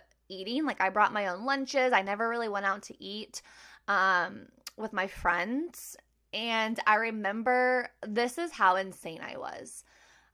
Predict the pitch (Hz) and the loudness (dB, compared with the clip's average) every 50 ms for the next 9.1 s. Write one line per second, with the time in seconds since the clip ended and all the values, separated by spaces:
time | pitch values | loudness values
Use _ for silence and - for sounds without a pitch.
0 | _ _ - 208 233 262 302 311 254 233 233 220 214 - - - 196 220 269 262 | _ _ 4 6 6 6 4 4 2 0 0 0 0 2 4 4 4 4 4 0
1 | - - - - 196 190 190 - - 185 185 - - - - - 180 - - - | -2 -6 -6 0 2 2 2 2 0 0 0 0 -2 -4 -6 -6 -6 -6 -4 -2
2 | 170 170 - - - - - 226 214 202 - - - 190 196 - - 190 208 202 | -2 -2 -2 -4 -8 -10 -12 -14 -14 -16 -12 -6 -4 -2 0 2 4 2 2 2
3 | 208 196 - - 202 208 - - - 208 226 226 - - - - 196 196 202 - | -2 -4 -4 -4 -8 -8 -10 -10 -10 -10 -12 -12 -10 -10 -8 -8 -8 -8 -10 -12
4 | - - 180 175 170 - 175 - - - - - - - - - - _ _ _ | -10 -8 -8 -6 -6 -6 -8 -8 -8 -12 -14 -16 -18 -18 -20 -20 -20 _ _ _
5 | _ _ _ _ _ _ _ _ _ _ _ - - _ _ _ _ 220 226 214 | _ _ _ _ _ _ _ _ _ _ _ -20 -20 _ _ _ _ -6 -4 -2
6 | 208 214 214 208 208 202 202 - - 208 214 214 220 214 208 202 220 233 226 220 | 0 2 2 2 2 0 0 4 4 6 6 6 4 4 2 0 0 2 2 4
7 | 214 208 202 202 196 190 - - - _ - _ _ - 220 208 185 190 190 - | 4 6 4 4 4 2 2 -2 -6 _ -20 _ _ -2 2 2 2 2 2 0
8 | 208 202 190 208 208 - - - 185 175 185 208 247 - - - 202 175 160 165 | -2 -2 -2 -2 -6 -10 -10 -10 -8 -2 -2 -2 -2 -4 -8 -12 -10 -10 -10 -10
9 | 160 - | -12 -14